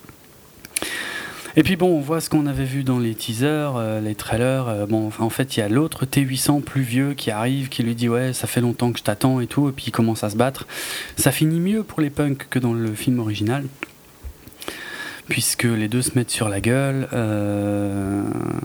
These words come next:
et puis on découvre que Sarah Connor est là en soutien, euh...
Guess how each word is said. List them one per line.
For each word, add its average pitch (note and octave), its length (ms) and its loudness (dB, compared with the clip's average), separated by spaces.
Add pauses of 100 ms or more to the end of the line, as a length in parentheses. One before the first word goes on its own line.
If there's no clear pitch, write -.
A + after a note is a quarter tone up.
(200)
et B2 80 2
puis A2+ 140 4
on A#2 80 4
découvre A#2 340 0
que A#2+ 120 -2
Sarah A2 320 0
Connor A#2+ 400 2
est A2+ 60 2
là A#2+ 140 0
en A#2 160 2
soutien, C3 440 0
euh... A#2+ 520 0